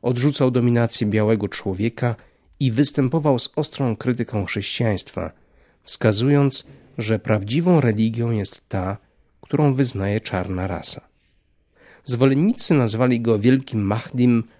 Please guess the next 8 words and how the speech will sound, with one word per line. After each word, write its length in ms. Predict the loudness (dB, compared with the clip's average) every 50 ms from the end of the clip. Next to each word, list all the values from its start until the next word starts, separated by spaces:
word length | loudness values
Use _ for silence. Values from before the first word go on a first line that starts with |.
| _ _ -6
lub 260 | -4 -4 -4 -2 -2
Mesjaszem. 800 | 0 0 0 0 -2 -2 -2 -2 -2 -2 -6 -8 -12 -14 -16 -18 _ _ _ _ _ _ _ _ _ _ _ _ _ _ _ _ _ _
Fard 520 | -10 -4 -2 0 0 -2 -2 -6 -14 -20 -20 _ _ _ _
zniknął 560 | -10 -4 0 2 0 0 0 -4 -6 -4 -4 -4
jednak 360 | -4 -4 -6 -6 -6 -8 -8
w 40 | -6
tajemniczych 580 | -4 -4 -2 0 -2 -2 -2 -4 -6 -6 -8
okolicznościach 920 | -10 -6 -6 -6 -4 -6 -6 -6 -6 -6 -6 -6 -6 -6 -6 -6 -6 -12